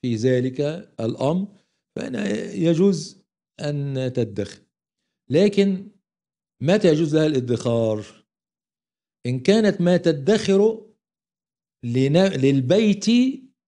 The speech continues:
وللأبناء، للبيت وللأبناء، لا تدخر لنفسها، فهذا لا يجوز.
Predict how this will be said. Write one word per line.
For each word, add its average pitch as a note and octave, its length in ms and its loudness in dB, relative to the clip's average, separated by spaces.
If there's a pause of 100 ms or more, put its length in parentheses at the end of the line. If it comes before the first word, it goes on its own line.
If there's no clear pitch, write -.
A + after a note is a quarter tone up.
(340)
وللأبناء، B2 960 -4 (800)
للبيت E3 840 2 (440)
وللأبناء، C3 760 -2
لا A#2 140 -2
تدخر A#2+ 540 0
لنفسها، B2+ 720 -2 (280)
فهذا A2 280 -2
لا A#2 160 2
يجوز. B2+ 560 0